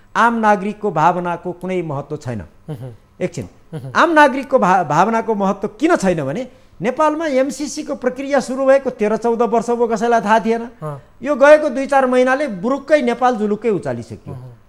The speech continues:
Speaker 1: हामी
Speaker 2: अब
Speaker 1: नेपाली
Speaker 2: ए-, ए-,
Speaker 1: नागरिक।
Speaker 2: एउटा कुरा नि सर, अब जस्तो सद्भाव मात्रै होइन, रणनीति हो भन्नुभएको छ।
Speaker 1: एउटा।
Speaker 2: रणनीतिमा पनि अझै सैन्य जोडिएको छ, त्यो हो तपाईँलाई लाग्छ
Speaker 1: एकछिन,
Speaker 2: त्यस्तो?
Speaker 1: स-, सैन्य जोडिएको हुँदैन।
Speaker 2: उम्।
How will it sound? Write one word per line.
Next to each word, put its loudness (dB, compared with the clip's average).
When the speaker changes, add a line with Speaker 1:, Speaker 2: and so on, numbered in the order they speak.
Speaker 1:
हामी -4
Speaker 2:
अब -2
Speaker 1:
नेपाली 2
Speaker 2:
ए-, 6
ए-, 8
Speaker 1:
नागरिक। 2
Speaker 2:
एउटा 4
कुरा 0
नि -4
सर, -8
अब -12
जस्तो -6
सद्भाव 0
मात्रै -4
होइन, -2
रणनीति -4
हो -4
भन्नुभएको 4
छ। 2
Speaker 1:
एउटा। 4
Speaker 2:
रणनीतिमा 0
पनि -4
अझै -2
सैन्य 2
जोडिएको 2
छ, -6
त्यो 4
हो 0
तपाईँलाई -2
लाग्छ -2
Speaker 1:
एकछिन, -8
Speaker 2:
त्यस्तो? -12
Speaker 1:
स-, -18
सैन्य 2
जोडिएको 0
हुँदैन। -8
Speaker 2:
उम्। -16